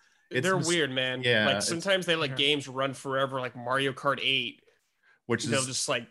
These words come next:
Speaker 2: <laughs> it just
Speaker 1: perf-
Speaker 2: goes on forever with no new support.
Speaker 1: Perfect
Speaker 3: How
Speaker 1: segue
Speaker 3: I
Speaker 1: there, Brad. <laughs> It's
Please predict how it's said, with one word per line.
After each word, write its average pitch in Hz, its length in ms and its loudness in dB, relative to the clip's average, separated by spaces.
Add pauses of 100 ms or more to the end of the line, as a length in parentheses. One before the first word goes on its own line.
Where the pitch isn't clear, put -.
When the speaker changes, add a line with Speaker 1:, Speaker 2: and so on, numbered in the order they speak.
(120)
Speaker 2:
<laughs> - 140 -20
it 190 260 2
just 254 240 2
Speaker 1:
perf- 147 340 0
Speaker 2:
goes 160 280 0
on 160 160 0
forever 151 500 0
with 135 140 -6
no 135 240 0
new 139 120 -2
support. 123 540 -6 (140)
Speaker 1:
Perfect 113 340 2
Speaker 3:
How 262 140 2
Speaker 1:
segue 135 200 10
Speaker 3:
I 240 180 10
Speaker 1:
there, 135 220 8
Brad. 113 480 2 (140)
<laughs> - 100 -6
It's - 360 2